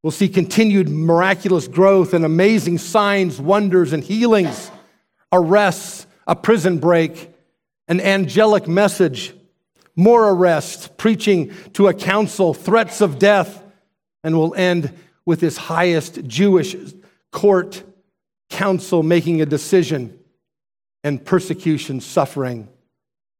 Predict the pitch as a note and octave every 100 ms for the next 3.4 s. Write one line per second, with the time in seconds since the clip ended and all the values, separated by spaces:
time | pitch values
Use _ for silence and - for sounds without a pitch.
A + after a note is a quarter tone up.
0 | _ _ C#3 C3+ B2 C#3+ C#3+ B2 G#2+ -
1 | _ _ _ - C#3 C3+ B2 G#2+ - _
2 | _ _ _ _ - E3 D#3 D3 C3+ D#3
3 | - A2+ - -